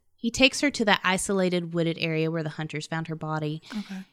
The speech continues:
Speaker 1: and forces her into the back seat where he rapes her. After the assault, Devier lets her out of the car and has her get dressed.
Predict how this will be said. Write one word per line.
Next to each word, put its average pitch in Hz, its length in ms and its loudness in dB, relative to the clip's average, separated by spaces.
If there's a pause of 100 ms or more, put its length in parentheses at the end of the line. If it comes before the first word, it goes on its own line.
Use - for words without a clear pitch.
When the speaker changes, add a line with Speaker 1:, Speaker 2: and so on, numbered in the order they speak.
(240)
Speaker 1:
and 185 340 2
forces 220 420 2
her 202 160 4
into 185 300 -2
the 180 80 -4
back 160 260 0
seat 160 340 0
where 160 220 -2
he 151 140 -4
rapes - 380 -6
her. 160 280 -10 (880)
After 214 280 6
the 226 140 4
assault, 202 720 4 (420)
Devier 220 500 6
lets 185 320 2
her 233 100 2
out 240 140 4
of 254 80 -4
the 285 60 0
car 160 560 2
and 180 180 0
has 160 240 0
her 165 100 -4
get - 220 -14
dressed. - 640 -6